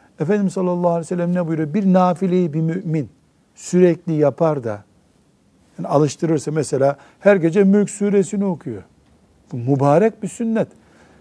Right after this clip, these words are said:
Bunu yap, şu kadar tesbihat yapıyor. Gece bir cüz Kur'an okuyor, yatıyor. Bunu yapmayı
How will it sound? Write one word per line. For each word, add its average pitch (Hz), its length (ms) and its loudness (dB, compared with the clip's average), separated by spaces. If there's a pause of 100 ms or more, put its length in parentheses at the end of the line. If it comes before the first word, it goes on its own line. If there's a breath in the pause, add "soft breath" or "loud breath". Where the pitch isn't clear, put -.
(200 soft breath)
Bunu 175 140 2
yap, 190 220 2
şu - 140 -8
kadar 190 340 0
tesbihat 214 540 0
yapıyor. 156 320 -2
Gece 170 400 0
bir 180 120 -4
cüz 170 160 -6
Kur'an 185 300 2
okuyor, 180 320 -2
yatıyor. 143 420 -2 (540 soft breath)
Bunu 170 380 0 (180)
yapmayı 190 500 -2